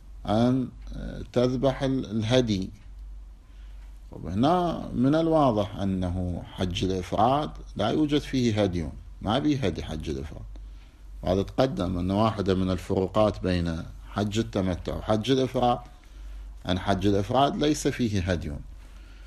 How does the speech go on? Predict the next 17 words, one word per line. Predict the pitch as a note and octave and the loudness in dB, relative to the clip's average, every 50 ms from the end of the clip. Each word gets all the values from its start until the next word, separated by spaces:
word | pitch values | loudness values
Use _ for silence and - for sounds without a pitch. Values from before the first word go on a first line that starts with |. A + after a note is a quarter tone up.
| - - - - - | -18 -18 -16 -8 -2
من | - A2 A#2 | 2 2 4
هنا | B2 D3+ E3+ F3 E3 D#3+ D#3+ D3+ | 4 4 4 4 4 4 4 4
بعض | C#3 C3 A2+ A#2+ A2+ | 4 4 4 4 4
الفقهاء | A2+ G#2+ - - G#2+ - A2 A2 A2 C3 C#3+ D3+ D#3 E3 E3 - | 2 2 2 0 0 4 4 4 6 4 4 2 2 0 -2 -6
حملوا | - - - E3 E3 D#3+ D3 C#3 B2 A2+ | -4 0 2 2 4 6 6 6 6 4
هاي | A2 A2 G#2+ G#2+ G#2 | 4 4 4 4 4
الفقرة | G2 F#2+ - - A2 G#2 - - G2+ G2+ A2 A#2+ C3 C#3 D3 D3 - - - - - - - - - - - - - - - - - - - - - - - - - - - - - - - - - B2+ | 4 2 0 0 0 2 4 4 4 6 6 4 4 2 0 -4 -8 -14 -14 -12 -12 -14 -14 -16 -18 -20 -20 -20 -20 -18 -18 -18 -18 -16 -16 -16 -16 -16 -18 -18 -18 -20 -20 -20 -20 -18 -18 -14 -6 -2
وهي | G#2 G2 G2 F#2 F#2+ G2 G2 F#2+ F#2+ F#2 F2+ F2 E2+ - - - - - | 2 2 2 2 2 2 4 4 4 4 2 0 -2 -4 -8 -12 -12 -12
دم | - - F2+ F2 G#2 G#2 G#2 G2+ F#2+ F#2 F2+ F2 D#2+ D2+ - - - - - - - - - - - | -10 -6 0 4 4 4 4 4 2 2 0 -2 -4 -6 -10 -14 -18 -20 -20 -20 -20 -18 -16 -6 -2
تهريقه، | - G#2 F2+ F2+ F#2+ G2 G2 G2 F#2+ G2 - G2 F2 G2 A2+ B2 C3+ D3 D3+ - - - - - - | 0 0 0 2 2 2 4 2 2 0 -2 -2 0 2 2 2 2 2 0 -4 -8 -12 -16 -18 -10
حملوها | - - G2+ G#2 G#2 A2 B2 D3+ D3 C#3+ C3 | -4 -2 -2 0 0 2 2 0 0 0 0
على | A#2+ B2+ C3+ D3+ D#3 | 0 2 2 2 2
الاستحباب، | - G2 G2 - - - G2+ - E2 F2 E2 D#2+ - - - - - | 0 -2 -2 -2 -2 -4 -4 -4 -4 -4 -4 -4 -6 -10 -12 -10 -10
حيث | F2+ F#2 F2 E2+ | -8 -6 -4 -2
أن | E2+ F2+ F2+ | -2 -2 -2
حج | E2+ F2 F#2 F2+ F2 - | -4 -4 -4 -4 -2 -2
الإفراد | G#2 F2 F2 - - G#2+ A#2 C3 C#3 C#3 | -2 -2 -2 0 2 4 4 6 4 4